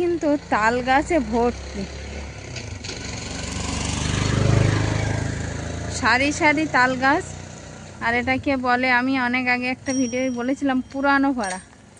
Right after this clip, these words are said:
তো সেই তাল গাছ সারি সারি দেওয়া ওই রাস্তাটাই যাব এখন। তবে এই পোলটা আগে পেরোতে হবে আমাদের, কাঠের পোল, পোলটা পেরিয়ে ওপারে যাব। তো আমি তো আগে চলেছি, আর পিছু আসছে ওই শিকার বাবা, সেটা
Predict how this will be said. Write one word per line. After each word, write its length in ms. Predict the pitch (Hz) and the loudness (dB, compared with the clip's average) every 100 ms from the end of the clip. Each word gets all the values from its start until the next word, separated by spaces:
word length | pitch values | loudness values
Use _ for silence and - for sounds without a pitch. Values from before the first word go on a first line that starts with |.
| - - - - | -20 -20 -20 -16
তো 60 | - 220 | -8 -4
সেই 140 | 240 240 233 | -2 -2 0
তাল 200 | 233 240 233 | 0 0 0
গাছ 180 | 254 262 - | 2 0 0
সারি 220 | 247 247 254 | -2 -2 -2
সারি 200 | 262 269 254 | -2 -2 0
দেওয়া 160 | 254 262 | 0 0
ওই 80 | 247 233 | 0 0
রাস্তাটাই 500 | 240 - 269 262 269 247 | -2 -4 -6 -2 -2 0
যাব 140 | 233 240 247 | -2 -2 -2
এখন। 220 | 254 262 240 - _ - - - | -2 -4 -4 -6 _ -20 -20 -12
তবে 160 | - 233 254 | -6 -2 -2
এই 40 | - | -2
পোলটা 340 | 254 269 285 302 285 | -2 0 0 0 0
আগে 140 | 277 262 | -2 -4
পেরোতে 340 | 240 240 247 240 | -4 -6 -4 -4
হবে 160 | 214 208 | -4 -6
আমাদের, 280 | 208 214 214 - - | -8 -8 -10 -12 -4
কাঠের 360 | 220 226 262 247 | -4 -2 -6 -6
পোল, 180 | 247 262 311 - - - - - - - | -4 -2 -4 -10 -20 -20 -20 -20 -16 -6
পোলটা 340 | 233 247 269 262 | -4 -2 -4 -4
পেরিয়ে 280 | 262 269 285 254 | -2 2 2 0
ওপারে 320 | 226 226 208 208 | -2 -2 -2 -4
যাব। 140 | 196 196 - - - _ _ _ - _ - _ - - | -6 -6 -14 -20 -20 _ _ _ -20 _ -20 _ -20 -4
তো 60 | 226 | 0
আমি 140 | 240 262 | 0 0
তো 40 | 285 262 | 2 2
আগে 160 | 254 262 285 | 2 0 0
চলেছি, 340 | 269 294 294 294 269 | 0 2 2 0 -2
আর 60 | 247 - | -6 -6
পিছু 240 | 247 - 269 | -6 -2 0
আসছে 240 | 269 - 294 | 0 -2 -4
ওই 80 | 240 240 | -2 -4
শিকার 240 | 262 247 226 | -4 -2 -2
বাবা, 180 | 214 226 254 - _ _ _ _ - - - | -2 -2 -6 -14 _ _ _ _ -20 -20 -10
সেটা 200 | 226 | -4